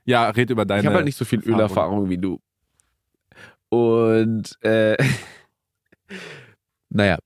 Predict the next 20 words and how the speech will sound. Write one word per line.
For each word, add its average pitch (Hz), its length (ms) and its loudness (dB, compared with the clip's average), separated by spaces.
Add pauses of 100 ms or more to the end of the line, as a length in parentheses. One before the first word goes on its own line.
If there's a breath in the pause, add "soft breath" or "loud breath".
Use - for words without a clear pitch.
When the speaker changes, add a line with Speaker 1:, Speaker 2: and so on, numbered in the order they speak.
(160)
Speaker 2:
es 107 140 -2
ist 113 80 -2
auf 120 80 4
jeden 117 120 2
Fall 113 80 4
so 104 80 2
ein 104 80 2
neuartiges 104 500 2
Produkt, 110 320 0
was 98 160 2
man 95 180 0
auch 92 200 0
im 95 100 0
Supermarkt 90 440 -2
aktuell 87 300 -4
kaufen 90 340 -2
kann. 82 220 -4 (140)
Speaker 1:
Was? - 420 -10 (360)
Speaker 2:
Ja, 98 100 0
ja, 262 200 -2